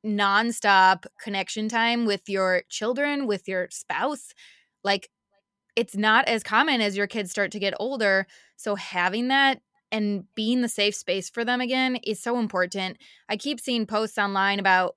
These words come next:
<laughs> moms, and yes, some of them are really funny, about, like, I already drank my wine supply and I'm on day two of this. And I hope they're just joking. <laughs> But,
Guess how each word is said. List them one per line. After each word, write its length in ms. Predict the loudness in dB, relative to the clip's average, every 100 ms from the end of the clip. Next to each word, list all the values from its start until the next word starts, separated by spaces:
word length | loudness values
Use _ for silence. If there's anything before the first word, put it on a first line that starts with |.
| _
<laughs> 100 | 0
moms, 560 | 4 6 6 4 0 -6
and 160 | -6 -6 _
yes, 300 | -4 -2 -2
some 140 | -4 -6
of 60 |
them 140 | -4 -4
are 80 | -4
really 220 | -4 -4
funny, 380 | -6 -10 -8 -6
about, 300 | 0 2 2
like, 260 | -2 -2 -10 _ _ _ _
I 200 | 4 6
already 300 | 8 6 6
drank 320 | 4 4 4 4
my 240 | 6 6
wine 320 | 8 6 4
supply 380 | -2 0 4 6
and 120 | 6
I'm 120 | 4
on 260 | 4 2 2
day 240 | 0 0
two 260 | 0 2 2
of 200 | 0 0
this. 400 | 2 2 0 -6 -18 -20 -20 -20 _ _ -2
And 260 | 0 -2 -6 _ _ _ _ _ -2
I 140 | 0 2
hope 300 | 0 0 0
they're 160 | 0
just 280 | 0 -4 -6 _ -4
joking. 480 | 0 0 0 2 2
<laughs> 60 | 2 -4 -12 -8 -8 -4 0
But, 500 | 2 8 10 8